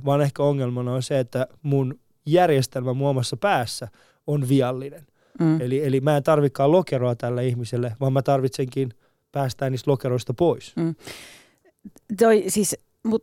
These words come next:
Speaker 2: mut näinhän meidän ihmisten päät vaan toimii. Mä ite kuulin yhdestä perhemuodosta. Mä en mene siihen sen tarkemmin,
Speaker 1: Mm.
Speaker 2: koska kunnioitan heidän yksityisyyttään, mutta se, että mä vähän haukoin henkeä, niin se, että herra jumala, missä, mikä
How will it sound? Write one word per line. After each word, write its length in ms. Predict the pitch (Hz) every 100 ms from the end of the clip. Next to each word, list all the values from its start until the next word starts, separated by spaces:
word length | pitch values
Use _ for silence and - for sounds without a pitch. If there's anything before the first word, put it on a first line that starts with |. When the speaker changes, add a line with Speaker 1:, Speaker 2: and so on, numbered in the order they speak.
| -
Speaker 2:
mut 160 | 220 -
näinhän 240 | 247 262
meidän 320 | 226 202 180 -
ihmisten 520 | - 196 185 170 156 - -
päät 280 | 175 160
vaan 200 | 156 147
toimii. 560 | 151 160 151 147 139 139 -
Mä 160 | 185 170 - -
ite 200 | 202 185
kuulin 360 | 160 160 160
yhdestä 220 | 165 165
perhemuodosta. 640 | 185 185 170 147 143 139 185
Mä 80 | 220
en 60 |
mene 80 | 202
siihen 220 | - 170
sen 160 | 160 156
tarkemmin, 420 | 143 139 143 139
Speaker 1:
Mm. 60 | 120
Speaker 2:
koska 280 | 143 - -
kunnioitan 420 | 165 156 151 160
heidän 300 | 156 160 160
yksityisyyttään, 760 | 185 - 156 147 160 156 - 147
mutta 280 | 151 - 151 - - _ _ _
se, 100 | -
että 120 | 220
mä 120 | 262 254
vähän 220 | 185 151
haukoin 380 | 156 143 147 139
henkeä, 360 | 165 143 135
niin 80 | 131
se, 100 | 160
että 140 | 147 - 143
herra 220 | 151 131 - - -
jumala, 300 | 143 - 143
missä, 380 | 165 165 160 160 - 185 - -
mikä 380 | 165 165 - 151